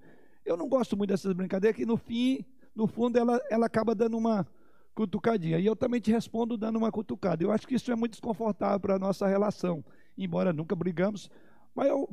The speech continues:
já que você fala muito, eu nunca consegui convencer você da gente abordar os assuntos, que eu queria com ele era tratar de outros assuntos, pra não ficar ali, porque ele puxava, aí eu, é claro, eu não ficava calado. E geralmente os nossos assuntos eram só aquele, só aquele, só aquele.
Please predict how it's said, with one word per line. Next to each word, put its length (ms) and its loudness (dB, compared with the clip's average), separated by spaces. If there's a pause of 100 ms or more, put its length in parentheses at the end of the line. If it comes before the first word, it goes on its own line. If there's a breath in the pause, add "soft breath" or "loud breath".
(140)
já 260 0
que 140 -4
você 280 0
fala 280 -2
muito, 220 -4
eu 80 2
nunca 260 -2
consegui 500 0
convencer 500 2
você 300 0
da 100 -2
gente 220 0
abordar 300 2
os 80 -2
assuntos, 400 -2 (220 soft breath)
que 80 2
eu 60 2
queria 360 0
com 140 -2
ele 140 4
era 160 0
tratar 320 0
de 100 -2
outros 140 -4
assuntos, 520 -2 (580 soft breath)
pra 140 2
não 100 -2
ficar 300 0
ali, 260 2
porque 240 -6
ele 140 2
puxava, 640 0
aí 180 2
eu, 160 4
é 60 -2
claro, 280 0
eu 40 0
não 60 -4
ficava 240 -4
calado. 380 0 (320 soft breath)
E 100 0
geralmente 520 2
os 60 -2
nossos 180 2
assuntos 300 -2
eram 220 4
só 180 0
aquele, 300 -2
só 160 -6
aquele, 280 -2
só 140 -2
aquele. 320 -2